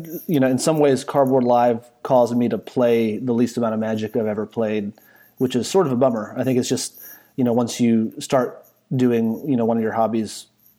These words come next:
sort of full time, it, it becomes more like a job. And I, I always wanted to stay away from doing that. So that's one of my goals this year, is to get back into playing some Magic, maybe,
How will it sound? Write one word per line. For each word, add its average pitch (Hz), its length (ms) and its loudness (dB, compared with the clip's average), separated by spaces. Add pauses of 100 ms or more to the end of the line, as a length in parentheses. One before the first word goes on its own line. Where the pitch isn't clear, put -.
sort 120 200 -4
of 104 60 -8
full 113 160 -2
time, 110 320 -4
it, - 180 -8
it 120 160 -4
becomes 110 380 -6
more 110 220 -2
like 104 160 -6
a 110 40 -8
job. 107 380 -2
And 110 100 -6
I, 101 100 -8 (260)
I 131 80 0
always 113 240 0
wanted 104 220 -4
to 104 60 -10
stay - 160 -4
away 107 200 -4
from 123 140 -4
doing 123 220 0
that. 147 300 -2
So 107 400 -2 (680)
that's 147 160 0
one 147 100 2
of 135 40 0
my 123 100 2
goals 123 260 2
this 120 160 -4
year, 117 140 2
is 107 80 0
to - 100 -2
get 113 160 0
back 113 260 0
into 113 160 -2
playing 107 520 -2 (240)
some 117 180 -2
Magic, 107 380 -2
maybe, 107 460 -2